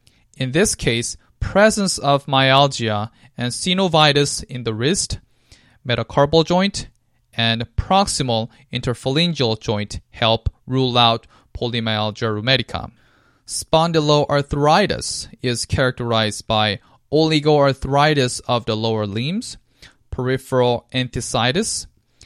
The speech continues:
dactylitis, anterior uveitis, association with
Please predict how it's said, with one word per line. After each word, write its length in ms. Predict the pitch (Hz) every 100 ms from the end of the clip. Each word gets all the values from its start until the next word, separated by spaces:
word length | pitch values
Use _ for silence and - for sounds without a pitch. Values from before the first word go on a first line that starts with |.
| _ -
dactylitis, 960 | 127 113 123 110 113 139 202 - - - _ _ _ _ -
anterior 720 | 117 - 143 135 127 127 127
uveitis, 680 | 117 117 110 131 190 - - _ _ _
association 960 | 123 123 147 139 - 127 131 - 127 117
with 300 | 120 117